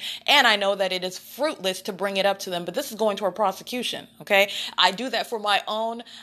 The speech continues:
uh, documentary purposes. I reported it to the office at six P M. It is the pattern of conduct to engage in that level of noise, uh, and this is, uh, that which is the P O C for monitoring.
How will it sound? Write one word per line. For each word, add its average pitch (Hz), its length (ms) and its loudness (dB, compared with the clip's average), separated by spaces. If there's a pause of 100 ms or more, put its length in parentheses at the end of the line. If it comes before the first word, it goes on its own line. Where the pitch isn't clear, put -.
(120)
uh, 175 160 2
documentary 196 760 -2
purposes. 190 640 -6 (280)
I 160 120 2
reported 208 460 2
it 196 120 0
to 220 100 -2
the 208 100 -2
office 196 260 2
at 190 140 -4
six - 260 -6
P 208 240 -6
M. 170 300 2
It 196 140 6
is 220 140 2
the 220 100 -6
pattern 196 340 -4
of 185 100 -10
conduct 190 540 -4
to 185 240 -6
engage 180 500 -2
in 170 200 -4
that 165 260 2
level 180 300 0
of 170 160 -2
noise, 170 360 -2 (440)
uh, 170 280 8
and 175 240 -2
this 220 200 -2
is, 202 260 -4
uh, 170 140 2
that 180 260 0
which 185 180 -4
is 175 140 -10 (240)
the 185 80 -4
P 208 280 -6
O 180 80 4
C 208 200 -8
for 185 160 -8
monitoring. 165 540 -2